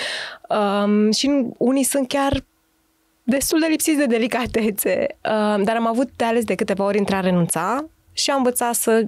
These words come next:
gestionez asta. Și am zis, "Ok, totuși, de ce fac? De ce sunt în jocul ăsta?"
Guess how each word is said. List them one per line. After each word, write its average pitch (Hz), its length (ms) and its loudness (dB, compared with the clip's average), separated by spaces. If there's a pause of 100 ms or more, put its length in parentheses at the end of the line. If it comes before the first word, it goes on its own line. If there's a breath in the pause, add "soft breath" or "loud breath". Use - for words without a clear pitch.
(120)
gestionez 190 540 0
asta. - 340 -4
Și 233 360 0
am 233 100 2
zis, 240 200 0
"Ok, 208 200 -4
totuși, 208 320 -2 (320 loud breath)
de 208 100 -2
ce 214 120 -2
fac? 165 360 -4
De 220 80 2
ce 254 140 0
sunt 202 200 0
în 180 100 2
jocul 160 300 0
ăsta?" - 220 -4